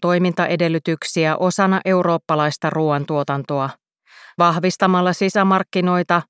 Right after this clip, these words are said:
hallitus edistää Euroopan unionin ruokaturvallisuutta sekä E U:n kriittistä omavaraisuutta. Kriittiseen omavaraisuuteen lukeutuu myös teknologinen huoltovarmuus.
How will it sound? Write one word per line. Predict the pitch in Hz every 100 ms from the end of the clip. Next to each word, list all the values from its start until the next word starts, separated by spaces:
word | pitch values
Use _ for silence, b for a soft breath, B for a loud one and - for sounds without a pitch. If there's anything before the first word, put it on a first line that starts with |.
| -
hallitus | 170 160 156 160 -
edistää | 175 170 180 - 175 170
Euroopan | 175 180 180 180 170 170
unionin | 175 175 160 156 156 151
ruokaturvallisuutta | 180 190 185 175 170 160 156 156 160 151 - 156 B B B
sekä | - 185 190 202
E | 202 196 185
U:n | 180 170 160
kriittistä | 190 196 180 170 156 170
omavaraisuutta. | 160 170 156 143 139 135 135 143 131 _ 139 - _ _ _ b b b
Kriittiseen | - 220 214 190 185 165 160
omavaraisuuteen | 190 190 151 151 143 143 - 147 143 151 151 156
lukeutuu | 180 185 165 156 160 156 156
myös | 175 175 170 -
teknologinen | - 190 - 160 147 147 143 143 143
huoltovarmuus. | 175 147 147 139 139 131 131 139 -